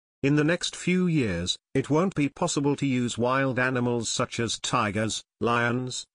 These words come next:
elephants and bears in circuses. However, the new law does not apply to zoos. France is also about to close the mink farms where people breed mink for their soft, brown fur.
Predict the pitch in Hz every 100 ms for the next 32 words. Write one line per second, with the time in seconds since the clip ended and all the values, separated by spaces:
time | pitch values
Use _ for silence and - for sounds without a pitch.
0 | - 135 151 147 135 - 127 110 135 131
1 | 123 92 95 101 98 - 104 - 98 80
2 | 69 - - _ _ _ - 165 170 160
3 | 101 85 _ 135 135 151 160 147 143 139
4 | 135 113 135 127 - - 131 113 101 110
5 | 104 98 92 87 82 76 - - _ _
6 | _ _ _ _ - 175 180 170 156 170
7 | 196 - 175 165 143 127 127 - - 135
8 | 135 135 131 - 135 139 139 - - 135
9 | 127 110 107 107 - 139 - 117 135 127
10 | 120 113 - - 110 113 104 - 139 -
11 | - - _ - 113 110 110 101 - 101
12 | 82 67